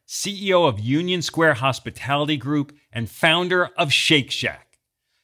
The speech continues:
This is the fourth time Danny's been on Rapid Response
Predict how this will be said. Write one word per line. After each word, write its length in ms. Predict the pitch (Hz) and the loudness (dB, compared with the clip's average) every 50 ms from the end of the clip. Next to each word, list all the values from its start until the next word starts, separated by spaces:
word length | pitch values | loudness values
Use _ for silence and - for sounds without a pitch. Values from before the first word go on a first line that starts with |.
| _ - | _ -8
This 220 | 143 226 220 - | -6 -4 -4 -4
is 120 | 247 220 - | -6 -4 -2
the 120 | 226 - | -2 -2
fourth 400 | - - 233 240 233 208 - - | -2 2 4 4 4 4 2 -4
time 320 | - 139 131 120 120 120 | -4 -2 0 0 0 0
Danny's 400 | 110 135 131 127 127 123 120 101 | 2 2 2 2 2 2 -2 -4
been 200 | - - 135 123 | -2 -2 0 0
on 160 | 123 113 113 110 | 0 0 -2 0
Rapid 360 | 117 113 107 113 - 113 107 | 0 0 0 0 -2 -6 -8
Response 680 | 117 - - - - 135 131 147 165 170 - - | -6 -8 -4 0 2 2 2 2 -2 -6 -10 -16